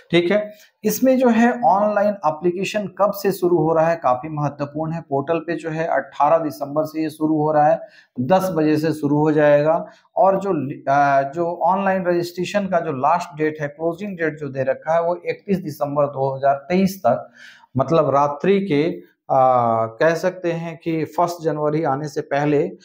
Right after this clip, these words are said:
आपका ये डेट जो है, आ, फॉर्म फिलअप कर लेना होगा। तो लास्ट डेट का वेट ना करें,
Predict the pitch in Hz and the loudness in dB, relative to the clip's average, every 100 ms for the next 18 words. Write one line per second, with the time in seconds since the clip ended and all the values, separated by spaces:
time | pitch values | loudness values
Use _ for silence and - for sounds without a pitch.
0 | - _ 139 139 - 135 127 120 120 127 | -20 _ -2 -2 0 2 2 2 -2 -8
1 | 127 147 143 127 120 117 120 123 151 147 | -2 0 2 0 -6 -6 -4 0 -2 -4
2 | 135 131 131 143 143 135 127 120 - 139 | -8 -4 0 0 0 0 0 0 0 0
3 | 139 135 131 131 131 127 127 135 135 165 | 0 0 -2 0 -2 0 0 0 0 0
4 | 170 143 139 147 156 147 - 139 147 147 | -2 0 0 0 -2 -4 -2 0 0 -2
5 | 139 156 156 139 208 | 0 0 2 0 -2